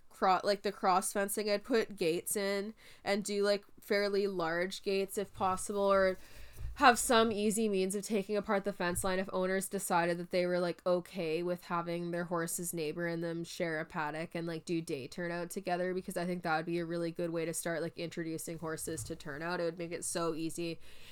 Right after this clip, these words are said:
to get them used to each other in the stalls and whatnot. And then, yeah.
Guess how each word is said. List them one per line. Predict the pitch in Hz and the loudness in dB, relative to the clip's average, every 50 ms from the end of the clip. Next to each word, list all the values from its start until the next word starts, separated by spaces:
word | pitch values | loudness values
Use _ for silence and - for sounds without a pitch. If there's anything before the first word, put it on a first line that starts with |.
| - - - | -14 -6 0
to | - 294 | 2 4
get | 220 214 190 - | 6 6 4 4
them | - 180 180 | 2 -2 0
used | 175 185 190 - - - | 0 0 0 -2 -2 -2
to | 214 | 2
each | 196 185 185 - 214 | 2 2 2 0 -2
other | 190 180 190 190 190 190 | 0 0 2 2 2 2
in | 175 175 170 | 0 0 -2
the | 175 170 | -4 -4
stalls | - - - 180 170 170 170 175 170 | -4 -2 0 2 2 2 2 0 0
and | 180 175 175 | -2 -4 -2
whatnot. | 175 175 170 - 180 175 175 175 175 175 - | -2 -2 -2 -2 0 0 0 0 0 -2 -4
And | - 175 170 170 170 | -4 -6 -4 -4 -4
then, | 165 165 165 160 160 160 156 165 170 | -4 -4 -4 -4 -4 -6 -6 -8 -6
yeah. | 175 175 160 143 117 | -6 -6 -6 -6 -6